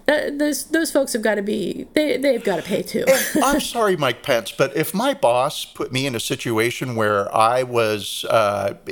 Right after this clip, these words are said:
Speaker 2: in some, in some jeopardy and then
Speaker 1: Yeah.
Speaker 2: stoked the fire by
Speaker 1: Oh, yeah.
Speaker 2: tweeting out to the people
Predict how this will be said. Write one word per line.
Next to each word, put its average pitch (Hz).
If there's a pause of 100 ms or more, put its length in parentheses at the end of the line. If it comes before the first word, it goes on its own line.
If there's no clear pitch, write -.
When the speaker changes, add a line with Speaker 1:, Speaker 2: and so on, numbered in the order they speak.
(260)
Speaker 2:
in 120
some, 113 (500)
in 123
some 127
jeopardy 139 (440)
and 143
then 139
Speaker 1:
Yeah. 294
Speaker 2:
stoked 160 (200)
the 117
fire 180 (400)
by 120
Speaker 1:
Oh, 262
yeah. 208
Speaker 2:
tweeting 180
out 123
to 117 (100)
the 123
people 139